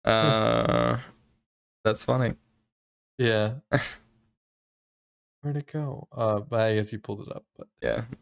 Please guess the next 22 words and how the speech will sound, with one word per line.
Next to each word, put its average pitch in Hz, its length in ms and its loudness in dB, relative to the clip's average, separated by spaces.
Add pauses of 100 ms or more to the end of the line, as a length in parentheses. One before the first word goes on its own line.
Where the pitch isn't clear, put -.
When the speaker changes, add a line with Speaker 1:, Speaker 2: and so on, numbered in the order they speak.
(840)
Speaker 2:
yeah, 117 60 0
I 117 40 4
Speaker 1:
That's, 107 240 -2
Speaker 2:
can't 104 180 -2
Speaker 1:
uh, - 40 -12
Speaker 2:
find 117 340 -8
it 107 100 -6
again. 110 340 -6 (120)
But 135 140 2
yeah, 120 220 4
he's, 120 380 2
<laughs> - 480 -4
he 170 240 0 (680)
just 127 180 -2
apparently 143 600 2
had 135 200 2
it 131 100 2
up 131 180 0
to 127 80 0
here 117 280 2
with, 95 260 -4
uh, 95 420 -6